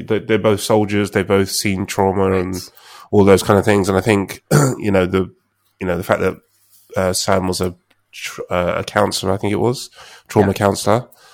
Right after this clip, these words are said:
Speaker 1: And, you know, and Bucky's obviously been through serious trauma. So, that, you know, all of those things kind of play into each other and, um, and kind of make sense as to why there would be that level of, uh, connection between the two of them, but also that,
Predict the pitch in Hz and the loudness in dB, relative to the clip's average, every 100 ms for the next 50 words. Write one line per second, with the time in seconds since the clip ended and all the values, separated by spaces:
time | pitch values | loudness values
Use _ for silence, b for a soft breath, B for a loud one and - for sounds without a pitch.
0 | b b 104 98 95 95 - 95 90 90 | b b 2 4 4 0 -6 -4 -4 -2
1 | 85 90 98 98 95 92 98 95 98 90 | -2 2 2 2 0 0 -2 -2 -2 -2
2 | 95 90 - 92 - 92 92 90 123 127 | -4 -4 -2 -4 -2 -4 -2 0 0 0
3 | 127 131 110 151 139 117 107 - 107 98 | 2 2 4 4 6 6 4 2 0 0
4 | - 98 - 101 98 - 98 - 95 92 | 0 -2 0 -2 -2 -2 -4 0 0 2
5 | 92 87 87 - B B B B - 92 | -2 -6 -10 -18 B B B B -2 2
6 | 92 92 92 90 92 - _ _ _ _ | 2 0 -4 -8 -12 -16 _ _ _ _
7 | 104 98 98 95 92 - 101 87 95 - | -6 0 2 2 0 -2 -2 -2 -6 -4
8 | 95 92 98 95 92 87 95 92 90 _ | -4 -2 0 2 0 -2 -4 -4 -6 _
9 | _ _ _ _ - 101 90 92 87 95 | _ _ _ _ -4 -2 -2 -4 -4 -2
10 | 90 - - 92 90 92 92 - - _ | -2 -6 -10 -6 -4 -4 -8 -10 -20 _
11 | b b b b - 87 90 - - 101 | b b b b -4 -2 -2 -4 -4 -2
12 | 95 - 92 92 - 95 92 - 101 90 | -2 -4 -6 -6 -6 -6 -6 -4 -2 -2
13 | 90 87 - 123 135 143 107 98 98 98 | -6 -10 0 6 6 6 4 2 2 0
14 | - | -2